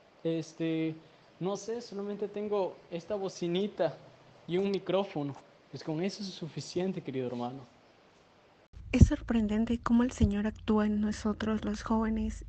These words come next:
Speaker 2: y cómo si tú te dejas, eh, guiar por el Espíritu Santo, puede hacer grandes cosas.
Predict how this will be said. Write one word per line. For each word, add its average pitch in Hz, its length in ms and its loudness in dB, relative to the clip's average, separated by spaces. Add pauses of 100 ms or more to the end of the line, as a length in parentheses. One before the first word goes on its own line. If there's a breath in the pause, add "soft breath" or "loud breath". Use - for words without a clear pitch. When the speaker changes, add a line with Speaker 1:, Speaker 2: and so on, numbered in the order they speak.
Speaker 2:
y 233 120 0
cómo 240 640 2 (180)
si - 240 0
tú 247 180 0
te 302 140 4
dejas, 233 560 2 (420 loud breath)
eh, 226 480 2 (180)
guiar 220 600 4 (560 loud breath)
por 220 260 6
el 208 180 0
Espíritu 226 520 2
Santo, 220 640 0 (680 loud breath)
puede 240 180 8
hacer 220 280 2
grandes 220 440 2
cosas. 214 520 0